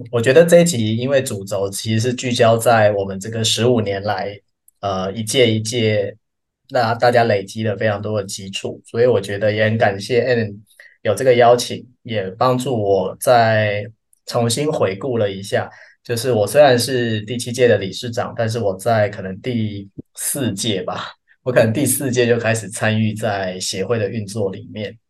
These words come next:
其实确实在参与协会的过程当中，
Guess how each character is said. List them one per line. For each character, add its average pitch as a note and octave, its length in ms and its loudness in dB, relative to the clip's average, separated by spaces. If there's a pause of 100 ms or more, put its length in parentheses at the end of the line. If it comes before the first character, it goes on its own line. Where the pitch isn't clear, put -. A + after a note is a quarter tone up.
(480)
其 - 140 -8
实 B2+ 100 -6
确 C3+ 240 2
实 G2+ 280 -2
在 G#2+ 680 2 (340)
参 C#3 220 0
与 C3+ 80 -2
协 G2+ 200 -4
会 B2 160 2
的 G#2 100 -2
过 B2+ 160 2
程 G#2 220 -8
当 A2 280 -4
中， G2+ 480 -4